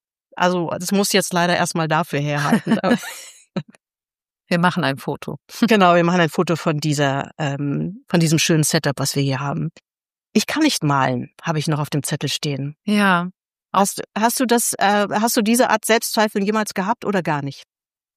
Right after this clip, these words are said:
Speaker 2: Ich persönlich nicht, aber ich habe auch gemalt, bevor ich sprechen konnte oder <laughs> laufen konnte. Also das war wirklich etwas, womit ich sehr früh gestartet habe und, äh,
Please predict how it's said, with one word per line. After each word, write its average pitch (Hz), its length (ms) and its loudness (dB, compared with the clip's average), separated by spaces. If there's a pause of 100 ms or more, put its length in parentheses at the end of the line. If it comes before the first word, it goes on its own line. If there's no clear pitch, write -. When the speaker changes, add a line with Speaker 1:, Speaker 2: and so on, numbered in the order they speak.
Speaker 2:
Ich - 200 -2
persönlich 214 540 0
nicht, 247 480 -2
aber 202 160 2
ich - 100 -2
habe 208 160 -2
auch - 120 -2
gemalt, 190 360 2
bevor 190 280 -2
ich 180 80 -2
sprechen - 380 -2
konnte 233 420 -2
oder 175 280 2 (120)
<laughs> 240 340 2
laufen 240 300 2
konnte. 240 320 2
Also 185 180 2
das 190 160 2
war 165 160 2
wirklich 190 260 -4
etwas, 180 360 -2 (280)
womit 190 220 0
ich 190 100 -4
sehr 190 220 2
früh 220 220 -2
gestartet 190 580 0
habe 180 320 0
und, 170 320 -2
äh, 160 240 -2